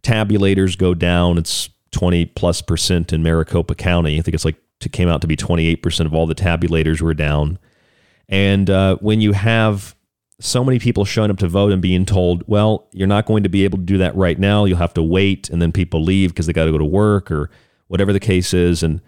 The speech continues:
you know, to me, that could be argued as a form of voter suppression, even if it was, you know, if it's unintentional, uh, perceptually, w-, whatever side is, is, uh, seemingly being potentially screwed out of those votes is gonna see that as,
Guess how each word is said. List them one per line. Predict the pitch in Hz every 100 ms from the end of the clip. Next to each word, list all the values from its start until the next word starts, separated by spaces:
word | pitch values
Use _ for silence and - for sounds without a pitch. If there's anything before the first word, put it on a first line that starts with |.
| _ _ _ -
you | 90
know, | 82 - -
to | 90
me, | 101 104 - _
that | 98 101 - -
could | 98
be | 85
argued | 90 95 85 87 85
as | 82 82
a |
form | - 92
of | 82
voter | 90 90 82
suppression, | - - 120 131 85 87
even | 85
if | 82
it | 87
was, | 82 78 73 -
you | 85
know, | 67 71 - _ -
if |
it's | -
unintentional, | 117 87 76 123 110 92 73 65 78 - -
uh, | 73
perceptually, | - 85 110 101 - 80 73 76 - _
w-, | 90 87 90
whatever | 92 95 85
side | 82 95 87 85
is, | 82 76 - - _ _ _ _
is, | 85 80 78
uh, | 82 76 73 - _ -
seemingly | - 120 113 98 92
being | 80 87 82 80 95 _ _ _ _ _
potentially | 98 104 98 - 85
screwed | - - 95 87
out | 82
of |
those | 78 76 90
votes | 110 90 -
is | 80
gonna | 85
see | 80 - 82
that | 78
as, | 76 71